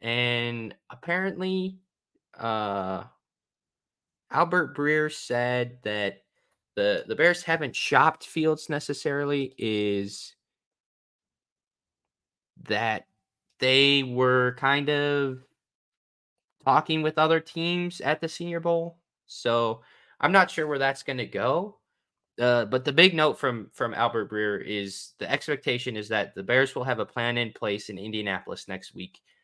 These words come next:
at the draft combine, which makes a ton of sense. Caleb Williams, if he bombs his draft interviews, they're probably not drafting him. And then depending on how much they like Drake May, it'll be him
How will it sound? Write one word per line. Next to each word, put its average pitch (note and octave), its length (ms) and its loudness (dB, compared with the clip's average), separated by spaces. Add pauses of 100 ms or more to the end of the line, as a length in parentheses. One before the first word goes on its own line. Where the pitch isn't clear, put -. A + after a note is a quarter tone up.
(180)
at B2 200 4
the B2+ 80 0
draft F#2+ 320 -4
combine, - 420 -16 (480)
which C#3 220 -4
makes F#3 200 4
a C#3+ 60 -4
ton C3 180 2
of A#2 60 -4
sense. - 460 -8 (1300)
Caleb D3 240 8
Williams, C3 380 4
if A#2 100 -2
he G#2 240 -6 (160)
bombs A2+ 320 6
his G#2+ 160 -4
draft G#2+ 300 4
interviews, G2+ 600 -4 (640)
they're G2 600 0 (140)
probably A2 320 2
not A2+ 300 4
drafting A2+ 420 0
him. G#2+ 300 -8 (360)
And G#2+ 120 -4
then G2+ 140 -2
depending A#2+ 360 0
on A2+ 120 2
how A2 120 -2
much G#2+ 220 -2
they G#2 120 -2
like G2+ 220 0
Drake G2+ 280 -2
May, C3 380 4 (1300)
it'll A2+ 200 -2
be G2+ 480 0 (720)
him G3 460 4